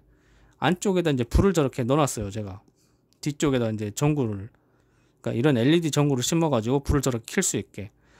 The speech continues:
저런 식으로 해서 불을 켤 수 있게 작업을 해놨죠. 근데 요거는 제가 아쉽게도 다른 작업 쓴다고 빼버려갖고 지금 보여드릴 방법이 없네요. 진짜 했으면 딱 좋았는데.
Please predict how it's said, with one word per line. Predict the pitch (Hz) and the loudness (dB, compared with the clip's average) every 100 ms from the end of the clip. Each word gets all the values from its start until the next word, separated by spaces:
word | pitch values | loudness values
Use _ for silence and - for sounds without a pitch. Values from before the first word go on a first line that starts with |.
| _ | _
저런 | - 139 147 | -2 2 2
식으로 | 135 117 | 2 0
해서 | 110 147 - _ _ _ | 0 -2 -4 _ _ _
불을 | - 147 | -4 -2
켤 | - | -2
수 | 185 135 | -2 -4
있게 | 117 | -6
작업을 | - 117 117 | -6 -6 -4
해놨죠. | 151 131 - 95 - _ _ _ | -4 -6 -10 -16 -18 _ _ _
근데 | 113 113 | -4 0
요거는 | 127 156 180 165 | 2 2 2 0
제가 | 147 135 113 | -2 -2 -2
아쉽게도 | 117 143 143 135 160 | -4 -6 -4 -2 -2
다른 | 135 151 170 | -2 -2 0
작업 | 147 135 | -2 -4
쓴다고 | 165 147 139 131 | -6 -4 -4 -4
빼버려갖고 | 180 170 151 120 110 147 160 - _ _ - _ - | -2 -2 -2 -2 -4 -4 -4 -6 _ _ -20 _ -8
지금 | 156 139 | -6 -2
보여드릴 | 147 165 143 | 0 2 0
방법이 | 131 147 160 147 | -2 -2 0 0
없네요. | 113 101 98 92 | 0 -4 -8 -12
진짜 | - - 95 - _ - | -16 -14 -14 -14 _ -14
했으면 | 151 127 110 | -10 -8 -6
딱 | 120 | -6
좋았는데. | - 104 92 98 | -6 -8 -8 -16